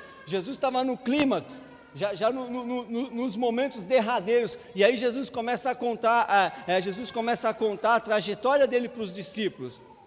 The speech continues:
Quer ver, ó? Abre sua Bíblia aí, Mateus capítulo dezesseis.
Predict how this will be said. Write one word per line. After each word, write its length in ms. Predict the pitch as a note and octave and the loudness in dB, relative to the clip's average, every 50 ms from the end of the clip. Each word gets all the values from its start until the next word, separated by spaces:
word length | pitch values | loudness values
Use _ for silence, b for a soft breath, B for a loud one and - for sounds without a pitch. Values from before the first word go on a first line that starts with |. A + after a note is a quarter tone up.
| - - - | -20 -6 -4
Quer 100 | C#3+ D3 | -2 2
ver, 120 | F#3 A#3 | 4 6
ó? 120 | A#3 C#3+ C3 | 6 6 4
Abre 180 | D#3+ F#3+ G#3+ | 2 0 0
sua 140 | - - G3+ | -2 -4 -4
Bíblia 300 | F#3+ G3+ G3+ F#3 F#3+ F#3 | -2 -4 -4 0 0 2
aí, 200 | E3+ D3+ E3 - | 2 0 -2 -2
Mateus 440 | C3+ D3 D3+ D3+ - F#3+ G#3 G3 - | -4 -6 -6 -2 -2 -2 -2 -2 -4
capítulo 360 | - F3 - - E3 G3 G3+ | -8 -10 -10 -8 -6 -6 -6
dezesseis. 680 | E3+ E3 F#3 F#3 D#3+ - E3+ E3+ D3+ A2+ G#2 - - | -4 -2 -2 -2 -2 -2 -2 0 0 -2 -4 -8 -14